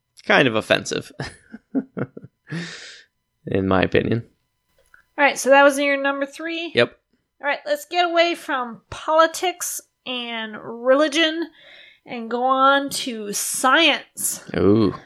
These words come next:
Speaker 2: So my number two, I think, is the coolest conspiracy theory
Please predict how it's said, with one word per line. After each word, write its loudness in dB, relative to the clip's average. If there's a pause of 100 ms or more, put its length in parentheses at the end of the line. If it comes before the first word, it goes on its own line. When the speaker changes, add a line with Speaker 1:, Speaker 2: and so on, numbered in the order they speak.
(200)
Speaker 2:
So 4
my 2
number 2
two, 0
I 4
think, -2
is 2
the 2
coolest 2
conspiracy -6
theory -12